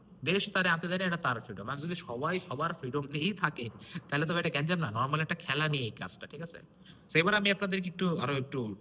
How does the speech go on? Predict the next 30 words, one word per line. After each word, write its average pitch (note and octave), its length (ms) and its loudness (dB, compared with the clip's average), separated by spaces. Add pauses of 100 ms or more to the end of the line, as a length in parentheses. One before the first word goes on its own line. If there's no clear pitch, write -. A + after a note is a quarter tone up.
(100)
ডিপ B2+ 300 2
এক্সাম্পল G#2+ 480 -4
দিই। A#2 120 -6
ধরো D3 160 4
তুমি E3+ 160 2
যখন - 180 0
মায়ের C#3 260 4
পেটে C3+ 200 -6
আসছিলা G#2+ 400 -4 (280)
as G2+ 80 -4
a A2+ 60 -2
embryo C3 560 0
হিসেবে, A#2+ 460 -4 (460)
এটা C3+ 140 0
কি E3+ 100 -2
তোমার E3+ 160 0
ফ্রিডম D#3 280 -4
ছিল? D3+ 200 -4 (400)
মানে G2 120 -14
তুমি A#2 160 -8
কি A#2+ 100 -4
চয়েস B2 340 0
করে A#2 140 -2
আসছিলা G2 380 0 (100)
যে, - 100 -4
"আমি G2 280 -4
মার G#2 220 -2
পেটে G#2+ 180 -6
জন্ম G2+ 260 -4
নিব, F#2+ 220 -6